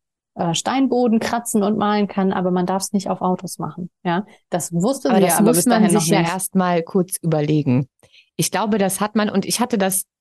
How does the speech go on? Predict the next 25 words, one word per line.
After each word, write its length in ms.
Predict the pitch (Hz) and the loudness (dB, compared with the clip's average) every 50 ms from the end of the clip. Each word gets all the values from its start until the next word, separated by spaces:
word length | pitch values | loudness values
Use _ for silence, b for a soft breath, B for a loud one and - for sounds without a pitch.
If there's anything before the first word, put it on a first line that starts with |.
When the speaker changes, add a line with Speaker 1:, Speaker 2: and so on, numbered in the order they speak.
| _ _ _ _ | _ _ _ _
Speaker 2:
also 160 | - 156 156 | -2 0 0
ich 100 | 160 170 | 0 0
hab, 140 | 160 - - | -2 -2 -2
ich 100 | 165 - | -4 -4
hab 80 | 170 | 0
mir 80 | - 202 | 0 0
darüber, 300 | 180 170 175 175 156 - | 2 2 2 0 -2 -2
ich 80 | - 160 | -4 -4
meine, 120 | 160 165 | -2 -2
gut, 120 | 151 135 | -2 -2
ich 60 | - 151 | -2 -4
hab 100 | - - | -8 -8
auch 60 | - | -6
keine 180 | - 147 151 | -4 -4 -4
Kinder, 280 | 156 - 165 165 147 - | -2 0 0 0 0 -2
ich 120 | - - | -2 -4
hab 80 | 175 - | -2 -2
mir 80 | 190 175 | 0 0
darüber 240 | 170 170 170 165 | 0 0 -2 -2
aber 120 | 151 160 165 | -2 -2 -2
auch 40 | 156 | 0
noch 80 | 151 | 0
nie 140 | 160 175 185 | 2 2 2
Gedanken 320 | 202 190 185 190 196 - | 2 0 0 -2 -2 -2
gemacht, 340 | 156 147 147 143 160 180 - | 0 0 0 0 -2 -4 -6